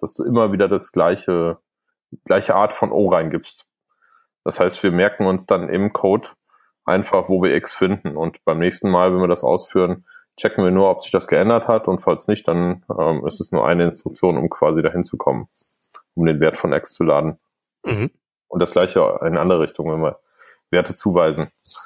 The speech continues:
Speaker 1: Die, äh, das war der, äh, damals zweitausendacht, als Chrome gelauncht ist, ähm, war das quasi die Neuerung schlechthin. Also das hat die JavaScript-Performance auf ein neues Level gebracht.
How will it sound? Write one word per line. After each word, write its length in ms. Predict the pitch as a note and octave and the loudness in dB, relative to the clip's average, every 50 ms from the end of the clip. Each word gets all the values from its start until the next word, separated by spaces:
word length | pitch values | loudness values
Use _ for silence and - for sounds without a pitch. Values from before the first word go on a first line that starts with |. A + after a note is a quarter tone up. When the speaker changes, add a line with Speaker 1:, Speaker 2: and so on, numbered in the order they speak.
| - - - - - _ _ _ _ | -20 -20 -20 -20 -20 _ _ _ _
Speaker 1:
Die, 260 | - F2+ F2+ F#2+ F#2 | -2 0 2 2 4
äh, 140 | - - - | 4 2 2
das 180 | - B2 - - | 2 0 2 2
war 60 | C#3+ | 2
der, 260 | A#2 G2 F2 F2 - - - | 2 2 0 -2 -8 -14 -8
äh, 280 | C2+ D#2 F2 D#2+ D#2+ D#2+ | -4 0 0 0 2 0
damals 580 | G#2 G#2+ A2+ G#2 G2 - - - - - _ _ _ _ _ _ _ _ _ _ _ _ _ _ | 0 0 2 0 -2 -4 -8 -18 -20 -20 _ _ _ _ _ _ _ _ _ _ _ _ _ _
zweitausendacht, 1300 | _ - - G#2 G#2 - - G2 F#2+ F#2 F2+ F#2 F2+ F2+ F2 E2+ - - - D#2+ B2 C#3+ - - - - - | _ 0 0 0 0 2 0 2 2 2 0 -4 -4 -4 -6 -8 -10 -8 -2 -2 0 0 -2 -6 -12 -4 -2
als 260 | F2+ F2 - - - | -2 -2 -2 -8 -16
Chrome 320 | - - G#2+ G2+ A2 A2 | -4 0 0 0 2 2
gelauncht 460 | G2 F2+ F2 F#2 A2 B2+ - - - C3+ | 2 2 2 2 2 0 -4 -8 -6 -4
ist, 580 | B2 A2 G#2 - - - - - - - - - - | -2 -2 -4 -6 -10 -14 -14 -16 -16 -14 -8 -2 2
ähm, 560 | G2+ G2 F#2 F#2 F#2+ F#2 F2+ F#2 E2 C#2 B1 C2+ | 2 4 4 4 4 2 0 -2 -6 -8 -10 -10
war 220 | D#2 E2+ F2 F2+ | -6 0 0 2
das 160 | F2+ E2+ - | 2 0 -2
quasi 320 | - - F2+ E2+ E2+ F2 E2+ | -2 -2 0 0 0 -2 -4
die 140 | F2+ G#2 G#2 | -4 -4 -2
Neuerung 420 | G2+ G#2 G#2+ A2 G2+ F#2+ G2+ F#2+ | 0 2 2 2 2 2 0 -2
schlechthin. 440 | - - - - - - A#2 B2+ C#3 | -2 -6 -8 -8 -4 -4 -4 0 0
Also 180 | A#2 F#2+ F2 E2+ | 0 0 0 0
das 160 | E2+ - - | -2 -4 -4
hat 100 | - - - - _ _ _ _ - | -8 -8 -8 -16 _ _ _ _ -2
die 220 | F#2+ F2 F2 - _ | -2 -2 -2 -2 _
JavaScript-Performance 840 | - F#2 F#2+ G2+ - - A2 G2+ - G#2+ G2+ - G#2 G#2 G#2 F2+ | 2 2 2 0 0 -2 -6 -4 -2 -4 -2 -2 -2 -2 0 -2
auf 140 | E2+ - - | -2 -4 -2
ein 60 | G2+ | -2
neues 240 | G2 F#2 F#2 - - | 0 0 0 0 -2
Level 180 | G2 G2 G#2+ G#2+ | 0 0 2 0
gebracht. 360 | A2 G2 G#2 G#2+ A#2 - | 0 2 0 0 0 -2